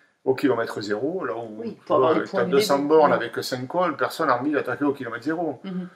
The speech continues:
Speaker 1: C'est suicidaire. Ben, toi, tu te dis, « Je vais prendre les, les points au premier col.
Speaker 2: Oui.
Speaker 1: Et voilà, je vais, je fais mon petit capital et puis
Speaker 2: Oui.
Speaker 1: on verra jusqu'où ça
Speaker 2: Ah ouais.
Speaker 1: tient. »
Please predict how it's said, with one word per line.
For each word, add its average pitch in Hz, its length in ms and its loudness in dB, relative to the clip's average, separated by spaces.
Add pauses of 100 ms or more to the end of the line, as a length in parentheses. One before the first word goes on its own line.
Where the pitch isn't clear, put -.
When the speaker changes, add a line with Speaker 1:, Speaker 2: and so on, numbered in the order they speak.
(140)
Speaker 1:
C'est - 160 -12
suicidaire. 143 680 -4
Ben, 101 220 -2
toi, 113 120 -12
tu - 120 -20
te 104 100 -18
dis, « 101 120 -14
Je 104 120 -4
vais 101 60 -4
prendre 117 320 -4
les, 113 180 -6 (100)
les 120 140 -8
points 151 240 2
au 110 60 0
premier 104 300 -6
col. 196 280 0 (100)
Speaker 2:
Oui. 180 160 -8 (480)
Speaker 1:
Et 101 260 -4
voilà, 147 300 0
je 104 140 -10
vais, 101 140 -4
je 104 120 -14
fais - 120 -10
mon 120 140 -6
petit 104 140 -14
capital 104 520 -6
et - 40 -10
puis - 140 -12
Speaker 2:
Oui. 92 180 -10
Speaker 1:
on 90 100 -12
verra 92 180 -8
jusqu'où - 260 -18
ça - 100 -6
Speaker 2:
Ah 185 40 -4
ouais. 185 60 -4
Speaker 1:
tient. » 160 180 -6